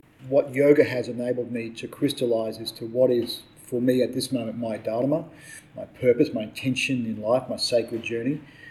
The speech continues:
I've been able to distill it down with the help of, of Lyndall and others into a phrase that says that my life is completely about presence.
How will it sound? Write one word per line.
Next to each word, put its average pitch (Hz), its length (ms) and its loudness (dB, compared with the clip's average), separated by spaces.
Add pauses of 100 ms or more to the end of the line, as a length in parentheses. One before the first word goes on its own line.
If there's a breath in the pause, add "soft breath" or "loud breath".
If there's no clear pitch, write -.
(300 loud breath)
I've 123 100 -6
been 131 140 4
able 139 320 8
to - 180 -4
distill 123 360 0
it 113 60 -4
down 123 220 4
with 117 120 -4
the 113 80 -6
help 120 240 0
of, 113 220 -2 (160)
of 110 160 -12
Lyndall 120 340 -2
and 110 80 -6
others 117 360 -2 (540 soft breath)
into 131 300 0
a 120 40 2
phrase 135 600 6
that 117 220 4
says 120 520 4 (480)
that 127 160 4
my 123 100 0
life 143 460 8 (100)
is 123 140 -6
completely 139 920 6
about - 840 2
presence. 135 540 4